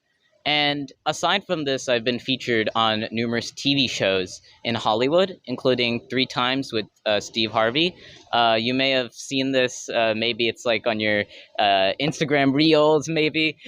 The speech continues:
or you've seen it in a video of me, of a six-year-old kid spelling a really long word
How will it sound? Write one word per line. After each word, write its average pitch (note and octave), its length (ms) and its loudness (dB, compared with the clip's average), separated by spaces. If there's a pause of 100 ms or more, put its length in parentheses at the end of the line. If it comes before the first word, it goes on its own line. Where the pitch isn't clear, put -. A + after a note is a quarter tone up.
(200)
or C#3+ 280 4
you've C3 200 0
seen D3 220 -2
it C#3 100 2
in C3 120 2
a A#2+ 80 2
video C3+ 760 4
of A#2+ 400 0
me, C3 220 4
of A#2+ 160 2
a A#2+ 160 4
six-year-old C3+ 640 0
kid B2 340 0
spelling B2+ 340 0
a B2 60 0
really C3 320 2
long A#2+ 280 0
word A2+ 400 2